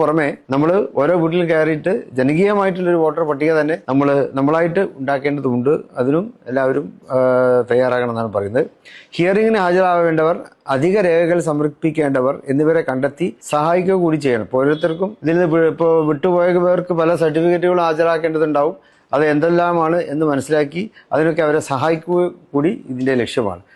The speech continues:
ഇതിനുള്ള മാതൃകാ ഫോമുകളും വിശദമായ നിർദ്ദേശങ്ങളും ജില്ലാ കമ്മിറ്റികൾ വഴി വിതരണം ചെയ്തിട്ടുണ്ട്. ഇന്നത്തെ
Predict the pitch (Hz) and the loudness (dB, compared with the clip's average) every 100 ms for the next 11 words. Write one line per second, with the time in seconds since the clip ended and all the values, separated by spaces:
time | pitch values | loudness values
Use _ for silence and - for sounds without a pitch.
0 | _ _ 143 165 208 208 175 175 190 208 | _ _ -4 0 2 2 2 0 2 0
1 | 175 175 180 180 196 226 - - _ 143 | 0 0 2 0 0 -4 -14 -20 _ -4
2 | 175 190 190 185 170 143 170 170 185 202 | 0 0 2 2 0 2 0 0 -2 -2
3 | 240 139 147 175 175 165 156 170 160 151 | -4 -2 0 2 2 0 0 0 2 0
4 | 170 175 135 139 156 147 127 117 110 95 | 0 0 0 0 -2 -2 -2 -2 -4 -8
5 | - - _ _ - 160 202 220 | -8 -12 _ _ -2 0 2 2